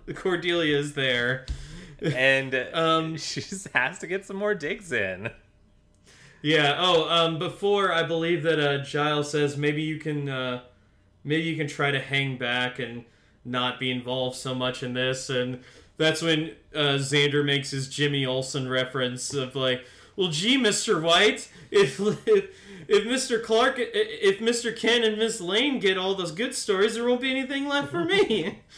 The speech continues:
Speaker 1: <laughs>
Speaker 2: Giles
Speaker 1: And,
Speaker 2: is so
Speaker 1: and of
Speaker 2: not
Speaker 1: course, Giles
Speaker 2: amused.
Speaker 1: is not amused.
Speaker 2: He is just,
Speaker 1: <laughs>
Speaker 2: like, stone-faced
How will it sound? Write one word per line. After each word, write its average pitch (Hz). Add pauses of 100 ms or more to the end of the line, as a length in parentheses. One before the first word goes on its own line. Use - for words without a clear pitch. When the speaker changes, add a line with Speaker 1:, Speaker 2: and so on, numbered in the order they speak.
(240)
Speaker 1:
<laughs> -
Speaker 2:
Giles 131 (300)
Speaker 1:
And, 156
Speaker 2:
is -
so 139
Speaker 1:
and -
of 139
Speaker 2:
not 127
Speaker 1:
course, 117
Giles 143
Speaker 2:
amused. 143
Speaker 1:
is -
not 131
amused. 131
Speaker 2:
He 151
is -
just, 285
Speaker 1:
<laughs> -
Speaker 2:
like, 123
stone-faced 113